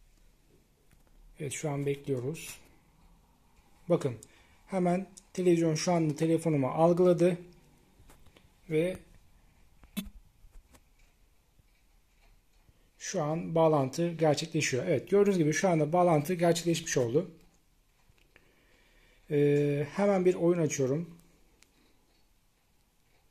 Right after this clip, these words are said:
Evet, gördüğünüz gibi şu an oynamaya hazır bir şekilde ekran doğrudan yansımış oldu arkadaşlar. Ee, siz oyun açtıktan sonra evdeki,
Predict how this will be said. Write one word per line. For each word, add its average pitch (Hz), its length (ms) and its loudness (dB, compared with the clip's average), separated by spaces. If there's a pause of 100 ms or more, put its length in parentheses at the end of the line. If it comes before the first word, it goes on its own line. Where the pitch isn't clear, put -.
(1900)
Evet, 143 340 -10
gördüğünüz 180 380 -2
gibi 147 280 0
şu 180 220 -2
an 147 200 0 (100)
oynamaya 160 560 0
hazır 156 300 2
bir 123 60 0
şekilde 131 500 -4 (680)
ekran 151 440 0
doğrudan 151 420 6
yansımış 147 540 0
oldu 139 240 2
arkadaşlar. 123 600 -4 (600)
Ee, 160 800 -6
siz 185 240 -2
oyun 185 180 2
açtıktan 180 420 0
sonra 165 260 0
evdeki, 156 500 -2